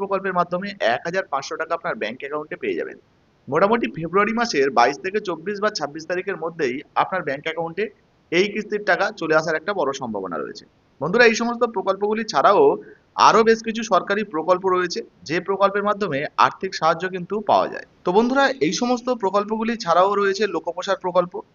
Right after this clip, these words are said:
বিশেষ করে যারা সঙ্গীত শিল্পী রয়েছেন, যারা গান বাজনার সঙ্গে যুক্ত রয়েছেন, তাদেরকে এক হাজার টাকা করে দেওয়া হয় এই প্রকল্পের মাধ্যমে।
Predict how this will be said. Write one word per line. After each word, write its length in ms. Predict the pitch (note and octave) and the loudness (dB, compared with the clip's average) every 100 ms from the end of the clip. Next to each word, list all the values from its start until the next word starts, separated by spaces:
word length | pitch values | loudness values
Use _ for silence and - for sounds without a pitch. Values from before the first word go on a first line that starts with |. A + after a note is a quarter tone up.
| B2+ | -12
বিশেষ 180 | E3+ F#3+ - | -10 -6 0
করে 120 | G3+ | 2
যারা 140 | F#3+ F#3+ F#3 | 4 2 2
সঙ্গীত 300 | E3+ E3+ G3 - | -4 -6 -10 -8
শিল্পী 240 | G3 F#3 F3+ | -8 -4 -2
রয়েছেন, 340 | F3 E3+ F3+ F3 | 0 -2 -4 -2
যারা 140 | E3+ E3 | 0 0
গান 120 | D3 D3+ | 0 0
বাজনার 280 | D#3+ E3+ D#3+ | -2 -4 -8
সঙ্গে 200 | E3+ D#3+ | -10 -10
যুক্ত 140 | D#3 D3+ | -8 -6
রয়েছেন, 260 | D3+ D3 C3 | -6 -6 -4
তাদেরকে 260 | C3+ C#3 C#3+ E2 | -4 -2 -2 -2
এক 60 | A#2 | -2
হাজার 160 | C#3+ C#3+ | -4 -2
টাকা 120 | D3 C#3+ | -2 0
করে 100 | C#3+ | -2
দেওয়া 140 | C3+ C#3 | 0 -2
হয় 100 | C#3+ - | -4 -8
এই 60 | A#2+ | -8
প্রকল্পের 360 | B2 B2 B2 B2 | -6 -6 -6 -4
মাধ্যমে। 280 | B2 A#2+ B2 | -4 -4 -6